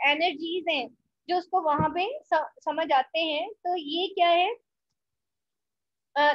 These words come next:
the clear atoms, और फिर क्या है? Of our human air, ये वो clear atoms हैं हमारी human air की जो कि उसको वहां पे जाके नजर आती है भाई।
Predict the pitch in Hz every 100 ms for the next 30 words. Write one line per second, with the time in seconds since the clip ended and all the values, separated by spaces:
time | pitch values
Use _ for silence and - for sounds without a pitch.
0 | 254 330 330 339 381 440 403 - 427 466
1 | - _ _ 294 339 - 370 392 403 381
2 | 392 415 - 302 339 339 349 370 294 311
3 | 330 330 220 208 - _ _ _ 311 339
4 | 392 381 302 311 320 - 269 262 359 339
5 | 311 320 294 285 262 285 285 269 285 330
6 | 269 - - 277 320 302 285 294 269 262
7 | 311 302 - 294 214 247 262 294 220 320
8 | 302 269 269 262 190 _ 269 202